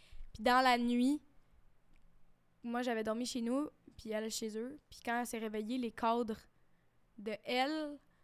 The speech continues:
de sa sœur, de sa mère, ils étaient tombés à terre, éclatés. C'est ça qui est arrivé.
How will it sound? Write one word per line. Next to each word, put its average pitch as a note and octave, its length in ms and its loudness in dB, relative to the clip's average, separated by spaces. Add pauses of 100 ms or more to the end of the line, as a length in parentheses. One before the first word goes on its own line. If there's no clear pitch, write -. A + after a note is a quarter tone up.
(200)
de A3+ 40 -10
sa G#3 180 -8
sœur, B3+ 400 2 (180)
de G#3 140 -6
sa G3+ 200 -10
mère, A3 340 -6
ils G#3+ 140 -12
étaient G3+ 180 -12
tombés G#3+ 300 -8
à G3+ 100 -6
terre, G#3 280 -8
éclatés. - 500 -10 (1300)
C'est A3 200 -14
ça A3 160 -12
qui G#3+ 100 -10
est G#3+ 120 -12
arrivé. G3 380 -14